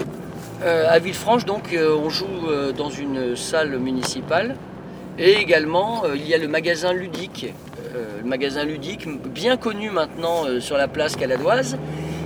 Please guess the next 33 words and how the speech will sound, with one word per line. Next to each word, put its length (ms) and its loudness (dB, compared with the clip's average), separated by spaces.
et 200 6
qui, 380 -4
euh, 200 6
nous 200 -2
accueillait, 760 2
on 80 0
va 120 0
dire, 280 2
maintenant, 500 0
euh, 220 0
ça 120 -4
devrait 200 -2
reprendre, 400 2
j'espère, 500 4
à 100 2
un 40 2
moment 240 -2
donné. 320 -4
Bon, 80 -6
pour 160 -4
l'instant, 280 -2
il 60 0
y 40 -2
a 20 -2
une 80 -4
petite 180 -10
pause, 320 -6
euh, 420 -6
de 60 -6
la 140 -2
part 160 -2
de 80 -6
Philippe 360 -6